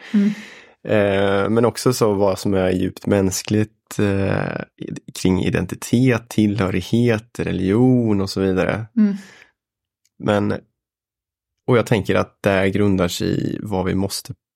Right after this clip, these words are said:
Speaker 2: på något sätt prata om, även om det är svårt, och hur vi kommer till det där, ett större vi.
Speaker 1: Mm.
Speaker 2: Tror du att vi kan ge oss på det här, eller?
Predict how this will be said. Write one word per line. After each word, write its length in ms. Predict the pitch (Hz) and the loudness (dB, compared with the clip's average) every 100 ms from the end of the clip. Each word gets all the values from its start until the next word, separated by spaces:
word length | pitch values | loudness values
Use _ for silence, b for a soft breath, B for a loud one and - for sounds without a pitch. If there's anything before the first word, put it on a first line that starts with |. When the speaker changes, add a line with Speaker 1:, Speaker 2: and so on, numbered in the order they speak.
| _ _ _ | _ _ _
Speaker 2:
på 100 | - | 0
något 160 | 107 - | 0 0
sätt 280 | - 90 - | -4 -4 0
prata 300 | 98 95 92 | 0 0 -2
om, 100 | - | 0
även 220 | 95 98 | -2 0
om 120 | - | 0
det 60 | 98 | -2
är 20 | |
svårt, 460 | - 127 147 139 - | 0 2 2 2 0
och 120 | - | 0
hur 240 | 104 98 | 2 2
vi 120 | 95 95 | 0 -2
kommer 300 | - 98 - | -2 -2 -4
till 160 | - | -4
det 60 | - | -2
där, 220 | 80 - - - _ - | -2 -4 -12 -20 _ -12
ett 80 | - | -6
större 540 | - 92 - 85 - 139 | 0 0 0 -2 -2 -2
vi. 400 | 113 127 87 - _ _ - | 2 2 2 -4 _ _ -4
Speaker 1:
Mm. 260 | 170 151 131 - _ _ _ _ _ _ _ _ _ _ _ _ _ _ - | -2 0 -4 -10 _ _ _ _ _ _ _ _ _ _ _ _ _ _ -6
Speaker 2:
Tror 140 | 107 | -2
du 60 | 104 | -2
att 160 | 104 | -2
vi 360 | 101 98 113 101 b b b _ _ | 0 0 0 -2 b b b _ _
kan 180 | - 107 | -4 0
ge 100 | 101 | 0
oss 100 | 104 | -2
på 240 | - 143 127 | -2 0 2
det 80 | |
här, 160 | 101 - | 2 0
eller? 240 | - 110 | 0 -2